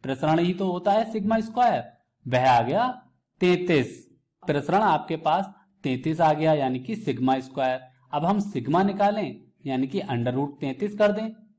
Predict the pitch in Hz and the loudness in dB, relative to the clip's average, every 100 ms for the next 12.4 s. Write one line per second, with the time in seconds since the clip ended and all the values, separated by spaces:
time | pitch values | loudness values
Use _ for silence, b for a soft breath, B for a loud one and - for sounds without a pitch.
0 | _ 180 240 160 - _ 160 180 202 202 | _ -2 -2 -4 -10 _ 0 2 0 4
1 | 226 220 208 185 156 120 104 _ - 120 | 4 4 2 2 0 -4 -6 _ -8 -2
2 | 123 123 117 117 113 113 139 233 254 - | 2 2 0 0 -2 0 0 0 -4 -14
3 | _ _ 120 117 117 131 220 220 254 - | _ _ 0 2 2 0 -2 -4 -10 -12
4 | _ _ _ _ _ _ 131 135 156 151 | _ _ _ _ _ _ -4 -2 -2 0
5 | 143 117 - - 139 214 - 156 135 135 | 0 -2 -6 -8 -2 -2 2 2 2 0
6 | 175 220 - - 220 240 - _ 127 123 | -2 -4 -6 -4 -4 -6 -16 _ -2 2
7 | 123 139 139 135 147 180 196 - 120 110 | 2 0 -2 -6 -4 -2 -2 -2 -6 -4
8 | 147 180 131 117 117 127 110 120 190 262 | -4 -2 -2 -2 -4 -6 2 4 4 2
9 | - _ _ _ - 151 151 147 143 131 | -8 _ _ _ 2 4 4 2 2 2
10 | 131 - _ - 127 147 165 - 147 135 | 0 -6 _ -6 -2 0 -2 -2 -2 -2
11 | 160 156 165 135 123 127 175 185 180 185 | -4 -2 0 2 2 2 4 4 2 -4
12 | - 170 147 | -2 2 2